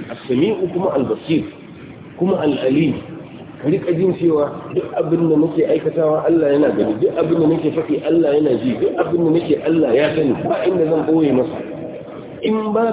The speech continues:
ka ambatan Allah, ma'anonin wannan sunayen ba za su latsa jikinka har ka fahimce su yadda ya kamata. An fahimci wannan? Ma'ana dai,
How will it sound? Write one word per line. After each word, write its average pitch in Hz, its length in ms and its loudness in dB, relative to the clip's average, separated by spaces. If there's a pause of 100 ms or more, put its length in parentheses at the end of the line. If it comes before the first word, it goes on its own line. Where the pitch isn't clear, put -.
ka 185 80 -2
ambatan 165 560 2
Allah, 165 240 4
ma'anonin 196 640 4
wannan 202 320 2
sunayen 170 480 2
ba 143 80 2
za 165 240 0
su 160 160 -2
latsa 160 480 0
jikinka 170 560 -4 (320)
har 170 80 0 (160)
ka 147 80 0
fahimce 123 480 -2
su 127 80 -4
yadda 110 240 0
ya - 80 -8
kamata. 92 320 -8 (1040)
An 139 160 0
fahimci 120 240 0
wannan? 190 200 0 (520)
Ma'ana 123 400 0
dai, 165 160 2